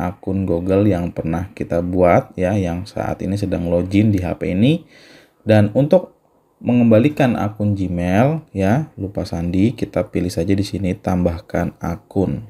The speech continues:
Lalu di sini siapkan email. Email apa? Kita pilih Google.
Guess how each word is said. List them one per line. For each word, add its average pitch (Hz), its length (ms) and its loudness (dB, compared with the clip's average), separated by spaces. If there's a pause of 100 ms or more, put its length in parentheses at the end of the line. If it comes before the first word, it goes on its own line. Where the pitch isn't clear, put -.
(1800)
Lalu 110 400 6
di 107 80 -2
sini 101 320 2
siapkan 139 640 -2
email. 101 480 2 (160)
Email 110 320 2
apa? 120 400 -2
Kita 101 400 -2
pilih 87 400 0
Google. 101 560 2